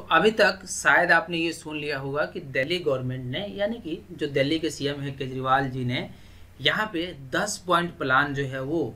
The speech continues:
अब winter के लिए launch कर दिया है, जिसके तहत जो वायु प्रदूषण होता है, यानी कि जो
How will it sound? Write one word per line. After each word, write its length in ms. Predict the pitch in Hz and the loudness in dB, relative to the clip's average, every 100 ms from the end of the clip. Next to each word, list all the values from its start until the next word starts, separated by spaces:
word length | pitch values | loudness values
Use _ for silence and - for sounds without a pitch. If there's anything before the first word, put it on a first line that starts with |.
| - - - - - | -14 -20 -20 -12 -2
अब 220 | 139 143 | -2 -2
winter 440 | 139 143 156 165 165 | -4 -2 2 4 4
के 100 | 165 | 0
लिए 160 | 151 | 0
launch 360 | 156 143 139 143 | 0 0 -2 -4
कर 160 | 143 127 | -6 -4
दिया 240 | 123 120 | -2 -2
है, 200 | 120 147 | -4 -10
जिसके 360 | 143 131 - 160 - - - | -10 -10 -6 -6 -8 -18 2
तहत 400 | 156 131 123 - - - - - - | 4 4 2 -2 -14 -20 -20 -18 -8
जो 360 | 135 175 - - | -2 -2 -2 -8
वायु 320 | 143 143 196 | 0 2 2
प्रदूषण 420 | 214 180 165 165 | -2 -6 -8 -10
होता 300 | 151 135 127 | -12 -8 -6
है, 200 | 120 110 | -6 -6
यानी 140 | 127 156 | -8 -8
कि 80 | 165 | -8
जो 220 | 170 | -8